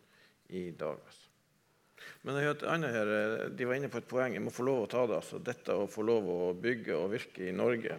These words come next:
med oppegående verft, det er utrolig viktig. Altså, vi, hvis vi skal flagge ut alt, altså, eh, og ikke ha noe kompetente miljø å lene oss på, det blir galt på lang sikt, altså. Det må vi ta inn over oss.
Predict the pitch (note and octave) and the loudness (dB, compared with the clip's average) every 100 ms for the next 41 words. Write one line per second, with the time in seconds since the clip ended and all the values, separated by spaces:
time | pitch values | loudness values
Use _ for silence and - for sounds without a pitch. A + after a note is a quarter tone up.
0 | E2+ F#2 F2 F2 - - - - - C#3 | -6 -4 -4 -4 -12 -20 -20 -16 -4 -2
1 | - C#3 F#2+ F#2+ A2+ - - - - - | 4 4 4 0 -2 -4 -4 0 0 0
2 | - A2+ - B2 C3+ F#2 G2 - - - | -4 -10 -8 -8 -6 -4 -4 -6 -12 -10
3 | - G#2+ - - - - B2+ - C3+ C3 | -8 -6 -6 -4 -6 -6 -8 -6 -4 0
4 | C3 C3+ D3 C#3+ C3 - - F#2 A2+ G#2+ | 2 2 0 2 2 2 -4 -6 -2 0
5 | G#2 G#2 G#2 - - - - - - D3 | 2 2 -2 -12 -20 -16 -14 -10 -2 0
6 | D3 B2+ C#3 B2+ B2 G#2+ - - C3 D3 | 2 6 6 4 0 0 -2 -6 -4 0
7 | C#3 C#3 B2 A2 C3 C3+ G2+ F#2 G2+ B2+ | 0 0 0 2 6 8 8 6 6 6
8 | D3 A#2 - A#2 G2+ A2+ A#2+ A2+ A2 G#2+ | 6 4 0 -2 0 4 4 4 2 0
9 | G#2 G#2 - F#2+ E2+ E2+ - - - - | 2 2 2 -6 -8 -8 -12 -20 -20 -20
10 | - _ _ _ - A2+ A2 G2+ F#2 F#2 | -20 _ _ _ -8 -6 -4 -4 -4 -6
11 | - E2 - - - | -6 -8 -8 -14 -18